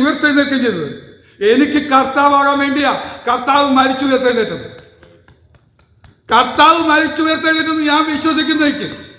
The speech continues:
ഞാനൊരു വിശ്വാസിയാണെങ്കിൽ അതേ ശക്തി,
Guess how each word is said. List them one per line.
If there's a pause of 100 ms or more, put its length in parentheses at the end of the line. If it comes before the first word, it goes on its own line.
(640)
ഞാനൊരു (100)
വിശ്വാസിയാണെങ്കിൽ (600)
അതേ (380)
ശക്തി,